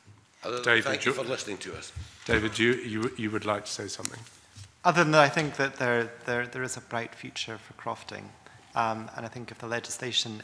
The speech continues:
Speaker 3: is amended in a way that, that matches that, then we can all look forward to crofting continuing into the at the end of the twenty-first century.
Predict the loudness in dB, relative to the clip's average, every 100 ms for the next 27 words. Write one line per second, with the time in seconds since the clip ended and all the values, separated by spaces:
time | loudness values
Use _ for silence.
0 | -10 -10 -4 -4 -4 -6 -8 -4 -2 -4
1 | -4 -10 -10 -14 -12 -4 -4 -4 -8 -8
2 | -8 -10 -10 -16 -20 -20 -20 -8 -6 -6
3 | -8 -14 -18 -16 -16 -8 -6 -6 -8 -16
4 | -18 -18 -4 -4 -2 -6 -8 -10 -8 -8
5 | -12 -12 -12 -10 -14 -14 -14 -12 -10 -10
6 | -12 -18 -20 -20 _ -16 -12 -12 -10 -10
7 | -10 -12 -20 -20 -20 _ -20 -20 -20 -20
8 | -20 -20 -20 -18 -10 -8 -8 -10 -14 -16
9 | -14 -12 -10 -10 -8 -10 -10